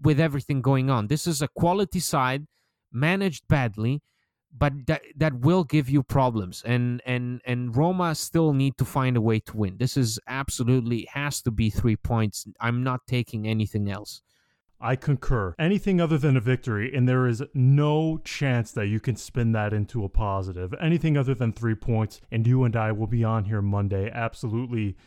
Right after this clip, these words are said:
Speaker 2: complaining about the result. Hey, before we go,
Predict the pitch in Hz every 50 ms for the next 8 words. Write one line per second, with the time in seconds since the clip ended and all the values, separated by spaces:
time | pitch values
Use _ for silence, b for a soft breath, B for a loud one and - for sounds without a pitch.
0 | b b b - 120 110 - - - - - 147 160 156 156 147 131 110 87 90
1 | 87 - _ - 131 104 120 107 - 110 98 98 101 90 107 98 92 95 _ _
2 | - 156 147 123 107 - - - 220 214 190 180 170 143 180 180 151 107 92 87